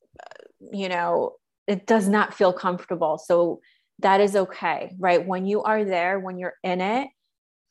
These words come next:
know that there is light at the end of the tunnel, right? You're not gonna live there, um, forever. And I wanna say that this being painful, that pain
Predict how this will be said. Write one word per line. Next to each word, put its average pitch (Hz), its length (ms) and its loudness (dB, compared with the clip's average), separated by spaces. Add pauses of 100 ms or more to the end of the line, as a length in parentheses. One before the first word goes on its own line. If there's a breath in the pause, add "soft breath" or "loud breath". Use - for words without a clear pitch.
(440)
know 190 760 4
that 175 140 -2
there 175 300 0
is 175 380 0 (140)
light 175 380 0
at 165 140 -6
the 165 100 -12
end 160 140 -10
of 165 80 -16
the 170 100 -6
tunnel, 160 500 -4
right? 170 280 0
You're 185 200 2
not 185 180 0
gonna 185 180 -2
live 175 280 0
there, 151 380 -4
um, 165 280 -2
forever. 170 460 -2
And 165 120 -4
I 170 80 -4
wanna 196 280 -4
say 185 380 -4
that 160 320 -2
this 190 320 -6
being 185 240 -6 (120)
painful, 240 600 0 (840 loud breath)
that 240 360 2
pain 220 760 -4